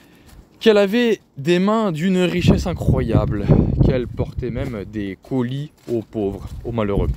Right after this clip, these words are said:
Je la voyais même en train de monter des escaliers en bois de sapin.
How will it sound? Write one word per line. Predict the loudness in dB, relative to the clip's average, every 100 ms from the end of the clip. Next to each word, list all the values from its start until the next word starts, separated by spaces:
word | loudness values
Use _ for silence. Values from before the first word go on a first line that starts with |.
| -8 -10 -8 -8 -2
Je | 0
la |
voyais | 2 2 2
même | 0 0 -2 -8 -18 -20 _ _ _
en | -4 -4
train | -6 -6 -4
de | 0 0
monter | 0 0 -2 -6 -2 0 0 -8 -20 _ _ _
des | -2
escaliers | -2 -2 -2 0 -2 -2
en | -6
bois | -2 -2 -2
de |
sapin. | -4 -6 -6